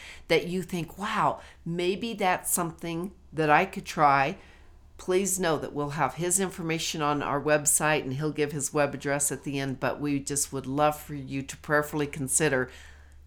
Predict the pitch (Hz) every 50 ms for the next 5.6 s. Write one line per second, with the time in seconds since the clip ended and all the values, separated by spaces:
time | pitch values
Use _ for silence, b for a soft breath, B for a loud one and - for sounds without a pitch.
0 | - - - 139 131 131 - 147 143 139 147 160 160 156 - - 143 123 117 127
1 | 120 - - 143 139 127 139 131 - - - 151 123 110 120 - - 160 143 143
2 | 160 170 170 175 180 170 - - 202 175 160 156 151 - 165 156 156 147 - -
3 | 143 127 - - - - - 107 143 135 127 127 - - 143 135 131 131 131 131
4 | 127 - - 131 - - - - 147 143 139 131 127 139 135 127 123 117 117 120
5 | - - - 147 139 131 123 117 - - - - -